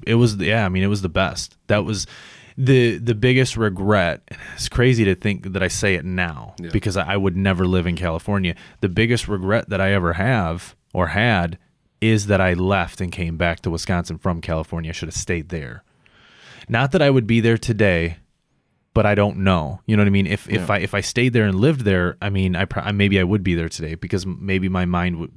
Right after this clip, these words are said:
Speaker 1: set would be different. But I've always been a little bit more, obviously, you know, for guns
Speaker 2: Yeah.
Speaker 1: and, and other things like that. So, but yeah, that was, that was, that was the best at that time,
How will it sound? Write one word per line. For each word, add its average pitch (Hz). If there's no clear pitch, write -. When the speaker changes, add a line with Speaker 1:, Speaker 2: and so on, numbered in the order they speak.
Speaker 1:
set -
would 87
be 90
different. 90
But 101
I've 101
always 107
been 92
a 90
little 92
bit 85
more, 85
obviously, 85
you 196
know, 151
for 120
guns 113
Speaker 2:
Yeah. 107
Speaker 1:
and, 90
and 101
other 107
things 101
like 92
that. 82
So, 104
but 107
yeah, 104
that 107
was, 107
that 98
was, 98
that 101
was 104
the 95
best -
at 98
that 98
time, 82